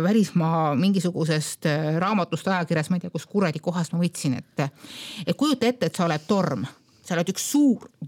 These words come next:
võimas, lahe taifuun. Aga mis on iga taifuuni keskel? See on kese.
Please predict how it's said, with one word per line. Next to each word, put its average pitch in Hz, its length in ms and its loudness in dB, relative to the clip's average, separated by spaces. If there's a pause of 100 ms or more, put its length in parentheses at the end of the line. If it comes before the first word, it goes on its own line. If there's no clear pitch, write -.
(100)
võimas, 240 560 6
lahe 190 380 -2 (260)
taifuun. 160 600 0 (440)
Aga 196 220 2
mis 277 200 4 (200)
on 190 240 2
iga 247 380 2
taifuuni 156 480 4
keskel? 170 420 -2
See - 1000 -10
on 208 80 -4
kese. 190 240 0